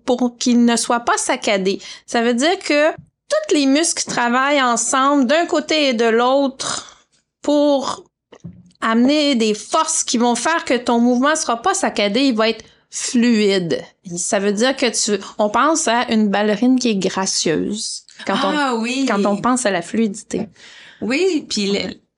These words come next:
Speaker 2: l'inverse, moi qui danse, ça serait <laughs>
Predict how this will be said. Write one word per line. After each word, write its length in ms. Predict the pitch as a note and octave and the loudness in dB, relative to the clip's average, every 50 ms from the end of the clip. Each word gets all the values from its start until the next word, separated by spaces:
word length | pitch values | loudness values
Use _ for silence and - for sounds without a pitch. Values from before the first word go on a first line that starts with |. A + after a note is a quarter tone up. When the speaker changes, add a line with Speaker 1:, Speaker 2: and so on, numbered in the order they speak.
| _ _ _ _ _ _ | _ _ _ _ _ _
Speaker 2:
l'inverse, 920 | - G3+ G#3+ A3 A3 G#3+ G#3 F#3 F3+ G3+ A3+ D#4+ F#4 F4+ - - - - G#3 - | -2 -2 0 0 0 -2 -2 -2 -4 -4 -2 -2 -4 -4 -4 -4 -4 -6 -4 -2
moi 260 | G3+ G#3+ A3 A#3 C4+ | -2 0 0 0 -2
qui 180 | D4+ - D4 A#3 | -2 -2 -4 -4
danse, 420 | F#3+ A#3 A3+ A#3+ C#4+ G4+ F#4 D#4+ - | -2 -2 -2 -2 -2 -2 -2 -4 -4
ça 180 | - - - | -6 -6 -6
serait 440 | G#3 - - A#3 A3+ A3+ A#3 A#3+ C4+ | -6 -6 -6 -6 -4 -4 -2 -2 -2
<laughs> 560 | C#4 - - - - A4+ - - - - D5+ | -2 -2 -2 -2 -2 -2 -2 -2 -2 -2 -2